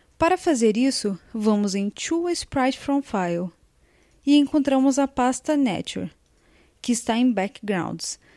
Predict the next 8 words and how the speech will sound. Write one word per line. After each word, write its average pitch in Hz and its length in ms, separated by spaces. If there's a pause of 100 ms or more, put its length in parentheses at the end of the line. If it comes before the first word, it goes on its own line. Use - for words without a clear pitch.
(120)
Selecionamos 233 1120
embaixo 208 440
da 247 140
água 269 460 (180)
e 269 80
clicamos 277 560
em 277 160
OK. 190 400